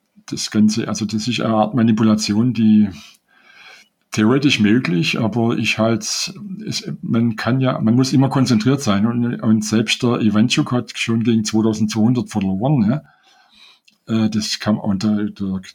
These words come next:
der Nigel Short sowieso, wenn er gegen den indischen Jugendspieler spielt,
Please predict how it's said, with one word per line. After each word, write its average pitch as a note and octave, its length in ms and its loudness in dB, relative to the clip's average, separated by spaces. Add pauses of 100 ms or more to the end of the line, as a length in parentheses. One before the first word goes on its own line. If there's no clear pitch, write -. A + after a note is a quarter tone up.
(100)
der - 100 -14
Nigel F#2+ 520 -4
Short G2+ 320 -4 (160)
sowieso, A#2+ 500 -2
wenn A#2+ 160 2
er G#2+ 60 4
gegen G#2+ 300 4
den G#2+ 180 2
indischen A2 520 0
Jugendspieler A#2+ 600 -2
spielt, A2+ 360 -6